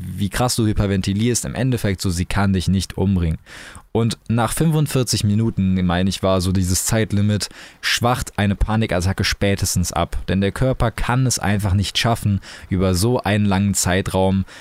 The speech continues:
naja, deinen ganzen Körper in, in Alarmbereitschaft zu halten. So, es funktioniert halt eben einfach nicht.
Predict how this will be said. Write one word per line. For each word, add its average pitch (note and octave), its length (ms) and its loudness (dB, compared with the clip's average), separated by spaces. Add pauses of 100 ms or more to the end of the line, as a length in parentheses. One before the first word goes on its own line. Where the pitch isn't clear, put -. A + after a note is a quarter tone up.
(140)
naja, F#2+ 320 0
deinen D#2+ 220 2
ganzen G#2+ 300 0
Körper A2 360 2
in, G2 140 2
in A#2+ 320 2
Alarmbereitschaft G#2 720 2
zu D#2+ 100 0
halten. D2 300 -2
So, - 100 -4
es E2+ 80 0
funktioniert C3 540 0
halt F2 160 0
eben D#2+ 160 0
einfach D#2 320 -2
nicht. D2+ 240 -4